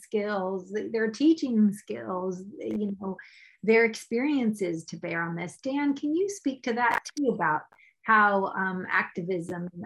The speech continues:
and has really, you know, kind of, um, doesn't have to have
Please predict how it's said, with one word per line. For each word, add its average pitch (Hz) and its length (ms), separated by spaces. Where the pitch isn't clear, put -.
and 175 420
has 190 360
really, 202 600
you 196 100
know, 170 100
kind 190 280
of, 175 80
um, 196 460
doesn't 214 280
have 220 180
to 220 80
have 240 300